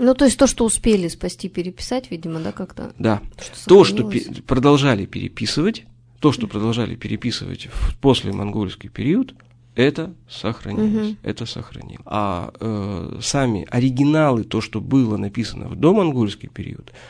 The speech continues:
Speaker 2: это все переписывалось и, к сожалению, погибло
Speaker 1: К сожалению,
Speaker 2: в огне.
Speaker 1: было утрачено.
Speaker 2: И было утрачено, конечно. И самые ранние, э, вот эти летописи, там, Лаврентьевская, например, летопись,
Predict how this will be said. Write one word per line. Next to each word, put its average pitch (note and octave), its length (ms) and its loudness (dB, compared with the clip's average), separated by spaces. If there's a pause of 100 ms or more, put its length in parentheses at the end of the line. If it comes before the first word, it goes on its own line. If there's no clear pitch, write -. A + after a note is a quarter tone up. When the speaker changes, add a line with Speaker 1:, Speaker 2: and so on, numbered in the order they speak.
(240)
Speaker 2:
это B2 300 -2
все - 200 -2
переписывалось C3 880 -4
и, A#2 680 -6 (320)
к - 60 -18
сожалению, G2+ 520 -8
погибло G2+ 480 -8 (380)
Speaker 1:
К - 80 -20
сожалению, A3 520 0
Speaker 2:
в F#3 40 -4
огне. F3 40 -8
Speaker 1:
было G3+ 360 0
утрачено. - 600 -10
Speaker 2:
И B2 100 6
было A#2+ 260 8
утрачено, D3+ 480 0
конечно. - 460 -8 (460)
И D#3+ 320 6
самые C3 540 2 (180)
ранние, A#2 680 2 (200)
э, - 120 -8
вот G#2 200 -6
эти G#2 140 -10
летописи, A2 460 -6
там, F#2+ 140 -6
Лаврентьевская, B2+ 1000 0
например, F#2 440 -8
летопись, - 440 -8